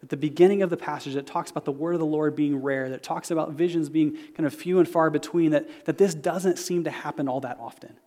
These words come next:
And here is a guy who carries in-, incredible responsibility for the spiritual lives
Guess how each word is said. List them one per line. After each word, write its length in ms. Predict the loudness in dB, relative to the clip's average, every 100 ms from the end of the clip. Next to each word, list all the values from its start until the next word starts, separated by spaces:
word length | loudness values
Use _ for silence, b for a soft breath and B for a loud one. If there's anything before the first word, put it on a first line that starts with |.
| _ b b b b
And 100 | -10
here 180 | -2 0
is 140 | 2
a 60 | 0
guy 320 | 0 -2 -2
who 160 | -4
carries 420 | -4 -2 2 2 0
in-, 340 | -6 -8 -4
incredible 440 | -4 -2 0 0
responsibility 720 | 0 -2 -4 -6 -2 0 0
for 120 | -2 -6
the 60 |
spiritual 540 | -8 -6 -4 -4 -4 -4
lives 440 | -4 -4 -10 -14